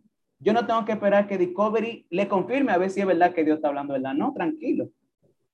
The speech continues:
Entonces, esa es la primera actitud que yo quiero que nosotros tengamos hacia la palabra de Dios. Entender que ella no es una opinión, que está inspirada por el Espíritu Santo,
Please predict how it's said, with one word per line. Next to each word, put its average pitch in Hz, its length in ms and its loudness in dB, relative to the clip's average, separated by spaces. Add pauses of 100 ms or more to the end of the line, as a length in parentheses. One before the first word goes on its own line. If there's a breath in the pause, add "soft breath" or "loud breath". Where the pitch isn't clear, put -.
(360)
Entonces, 208 320 4
esa 220 100 4
es - 20 8
la 226 100 8
primera 208 300 6
actitud 185 440 -2
que 156 120 4
yo 160 160 4
quiero 170 220 4
que 160 100 -2
nosotros 160 360 0
tengamos 147 420 -2
hacia 139 120 -2
la 131 160 0
palabra 131 360 0
de 127 100 0
Dios. 120 220 -8
Entender 156 680 2 (300)
que 160 140 6
ella 190 180 6
no 180 200 0
es 208 240 -2
una 208 340 -2
opinión, 196 800 -4 (420)
que 151 120 -2
está 165 260 0
inspirada 202 560 2
por 175 120 2
el 139 100 0
Espíritu 147 480 -2
Santo, 147 520 -8